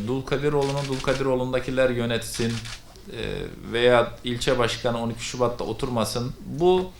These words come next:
merkez ilçelerde doğru bir değerlendirme değil diye düşünüyorum. Ama Dulkadiroğlu'na hizmet verecek kişiler olsun diyorlar. Bu doğru bir değerlendirme.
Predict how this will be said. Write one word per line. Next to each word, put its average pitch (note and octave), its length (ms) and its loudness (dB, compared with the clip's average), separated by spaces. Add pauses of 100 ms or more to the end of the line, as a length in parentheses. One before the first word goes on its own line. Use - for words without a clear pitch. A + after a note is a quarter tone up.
(240)
merkez D3+ 600 4
ilçelerde C#3 960 4
doğru D#3 260 2
bir D#3 120 0
değerlendirme D3 580 2
değil D3+ 240 2
diye G2 180 4
düşünüyorum. F2 460 -4
Ama C#3 260 2
Dulkadiroğlu'na D3+ 840 4
hizmet D3+ 480 2
verecek D3 400 4
kişiler D3+ 480 6
olsun A#2+ 600 4 (200)
diyorlar. D#3 440 6 (140)
Bu E3+ 180 0
doğru D#3+ 300 6
bir B2+ 80 0
değerlendirme. G2 680 4